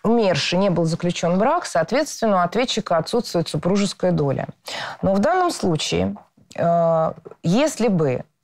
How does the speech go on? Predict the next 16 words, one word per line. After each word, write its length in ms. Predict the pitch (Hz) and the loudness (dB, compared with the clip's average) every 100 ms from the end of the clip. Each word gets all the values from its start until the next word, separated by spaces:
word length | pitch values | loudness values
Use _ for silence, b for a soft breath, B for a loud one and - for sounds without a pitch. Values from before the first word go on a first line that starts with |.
| - - - | -20 -20 -8
лица 540 | - 220 202 - 151 135 | 0 0 0 0 0 0
вели 260 | - 190 180 | 0 2 2
совместное 540 | 151 170 170 156 165 | 2 2 2 0 -2
хозяйство, 540 | 160 175 175 156 139 - | 0 0 2 0 -2 -6
проживали 420 | 170 170 185 180 | -2 0 2 2
вместе 440 | 170 170 143 - | 2 0 -2 -2
и 20 | 160 | 0
на 140 | 185 | 2
общие 360 | 196 185 - 170 | 2 0 -2 0
денежные 480 | 175 170 170 185 208 | 2 2 2 2 0
средства 640 | - 220 196 139 - - | 0 0 2 0 -4 -6
приобрели 560 | 139 185 175 170 196 175 | -2 2 2 4 2 2
дом 460 | 156 165 143 147 175 | 2 2 2 0 -2
или 260 | 170 190 202 | 0 2 2
иное 280 | 208 202 185 | 2 2 2
имущество, 760 | 180 147 139 - - 180 208 | 2 0 -2 -6 -6 -2 -2